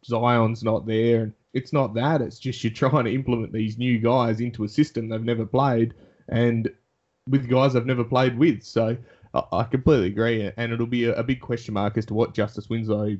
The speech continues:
what version of him we get. Um, you know, he had a whole year off with the back stuff, so, um, it'll be interesting to see.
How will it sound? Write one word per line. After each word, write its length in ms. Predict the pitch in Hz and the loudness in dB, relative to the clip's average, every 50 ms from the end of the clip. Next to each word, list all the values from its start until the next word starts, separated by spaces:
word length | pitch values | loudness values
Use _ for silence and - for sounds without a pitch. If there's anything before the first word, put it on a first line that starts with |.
| 104 - | -8 -8
what 220 | - 123 123 - 107 | -2 -2 -2 -2 0
version 420 | 107 113 123 143 147 127 131 131 | 0 0 2 2 2 0 0 -2
of 140 | 127 120 123 | -2 0 0
him 180 | 117 113 107 | -2 -2 -4
we 100 | 107 104 | -6 -6
get. 400 | 101 98 123 151 180 175 180 - - 107 - - | -4 -2 -2 0 0 -2 -4 -6 -8 -8 -8 -8
Um, 380 | 67 107 107 107 107 104 104 110 _ _ _ _ _ _ _ _ _ _ _ _ | -8 -8 -8 -8 -8 -10 -12 -14 _ _ _ _ _ _ _ _ _ _ _ _
you 140 | - 117 110 | 0 0 2
know, 140 | 107 107 104 | 2 4 2
he 340 | 101 101 120 123 117 107 - - | 4 4 6 4 4 4 2 0
had 140 | 101 113 110 | 2 2 4
a 40 | 98 | 4
whole 200 | 110 117 117 110 | 4 4 2 4
year 260 | 104 110 107 107 113 | 2 2 2 2 2
off 220 | 113 117 113 - 104 | 2 2 0 -4 -8
with 80 | 104 | -6
the 100 | 101 101 | -6 -6
back 320 | 95 - 110 120 - - - | -6 -4 -6 -6 -8 -10 -20
stuff, 400 | - - 120 120 120 117 120 - | -12 -8 -8 -6 -6 -8 -10 -10
so, 300 | - 117 107 104 104 101 _ _ _ _ _ _ - | -10 -8 -8 -8 -8 -10 _ _ _ _ _ _ -6
um, 220 | 98 98 104 95 | -6 -4 -4 -4
it'll 140 | 90 101 104 | -4 -2 0
be 120 | 107 107 | 0 0
interesting 440 | 117 127 123 - - - 107 104 98 | 0 -2 -4 -8 -10 -8 -6 -6 -6
to 60 | 104 101 | -6 -6
see. 480 | - - 101 104 101 104 101 - - | -2 0 0 2 2 2 0 -2 -6